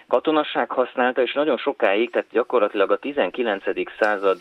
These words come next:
végéig, sőt a huszadik század első éveig ez egy katonai ruharaktárként üzemelt egyre nagyobb területeken,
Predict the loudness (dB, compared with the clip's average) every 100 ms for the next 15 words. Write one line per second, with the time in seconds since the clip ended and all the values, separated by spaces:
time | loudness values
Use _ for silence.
0 | -4 -4 -2 -2 -2 -4 -2 -4 -4 -4
1 | -2 -4 -4 -6 -2 2 2 2 -2 0
2 | 0 2 2 2 2 0 -4 -2 -4 -2
3 | -2 0 0 0 0 0 2 2 0 -4
4 | -4 -2 -2 -4 -8 -6 -8 -6 -4 -2
5 | -2 -2 -4 -6 -4 -2 -4 -4 0 0
6 | 0 -2 -4 -6 -2 -2